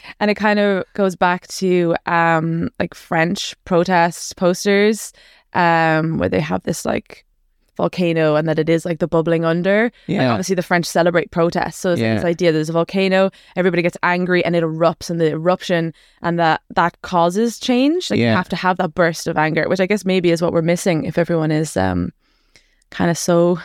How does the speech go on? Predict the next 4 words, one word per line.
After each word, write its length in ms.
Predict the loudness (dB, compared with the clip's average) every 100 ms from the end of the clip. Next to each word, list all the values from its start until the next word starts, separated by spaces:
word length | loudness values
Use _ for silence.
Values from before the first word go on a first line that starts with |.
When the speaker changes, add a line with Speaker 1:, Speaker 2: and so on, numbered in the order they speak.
| -12 _ _ _ _ _ _ _ -20
Speaker 1:
forlorn 600 | -6 0 2 4 2 2
about 280 | 2 2 0 0
<laughs> 60 |
it. 200 | -4 -4